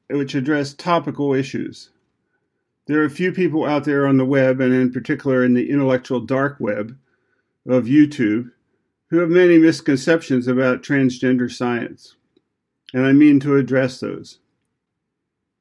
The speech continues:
Most of you don't know that my original research as a graduate student concerned the behavioral neuroanatomy and neurophysiology of the hypothalamus.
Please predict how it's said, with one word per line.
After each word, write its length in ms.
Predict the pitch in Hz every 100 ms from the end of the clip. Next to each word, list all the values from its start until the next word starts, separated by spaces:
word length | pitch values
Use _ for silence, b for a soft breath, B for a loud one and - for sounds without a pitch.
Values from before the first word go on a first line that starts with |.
| _ _ _ _ _ _
Most 300 | 165 185 180
of 80 | 151
you 180 | 151 143
don't 320 | 131 147 147
know 240 | 139 135
that 200 | 127 123
my 200 | 123 120
original 460 | 120 127 123 127 120
research 600 | 117 123 123 113 110 -
as 200 | 120 107
a 80 | 104
graduate 440 | 117 123 123 104
student 440 | - 110 113 104 - _ _ _ _ _
concerned 500 | 127 123 156 151 143
the 80 | 127
behavioral 720 | 127 127 147 147 139 131 127
neuroanatomy 880 | 123 135 127 123 120 120 120 120 117
and 200 | 113 117
neurophysiology 1080 | 120 113 - 127 120 113 120 113 110 107 107
of 80 |
the 80 | 101
hypothalamus. 960 | 104 113 - - 120 120 110 104 -